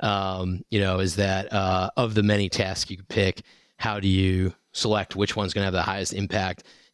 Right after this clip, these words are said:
And, you know, you can get right as opposed to, you know, having to rework or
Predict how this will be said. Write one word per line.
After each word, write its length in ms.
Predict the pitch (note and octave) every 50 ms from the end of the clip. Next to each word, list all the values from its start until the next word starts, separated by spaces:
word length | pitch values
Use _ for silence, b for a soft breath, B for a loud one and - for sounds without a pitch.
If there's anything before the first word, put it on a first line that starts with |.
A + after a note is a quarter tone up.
| b
And, 320 | - B2 A#2+ A#2+ A#2 A2+ G#2
you 100 | G2 G#2+
know, 180 | G#2+ G#2 G#2+ G#2
you 180 | G2+ G2 F#2
can 360 | - - G#2 G2 F#2+ F#2 E2 - -
get 180 | - A#2 G2+ F#2
right 400 | F#2+ G#2 G2+ G2 F#2+ F#2 G2+ - -
as 100 | A#2 G2+
opposed 300 | G2 F#2+ F#2+ F#2+ - -
to, 180 | G2+ F#2+ F#2 - b b b b b b
you 80 | - G2+
know, 80 | G2+ F#2
having 200 | G#2 G2 F#2+ F#2+
to 20 | F2 F#2+
rework 400 | G#2 G#2 G2 G2+ G2+ G2 F#2 - -
or 580 | - G#2+ G#2 G2+ G2+ F#2+ F#2+ F#2+ F#2 - -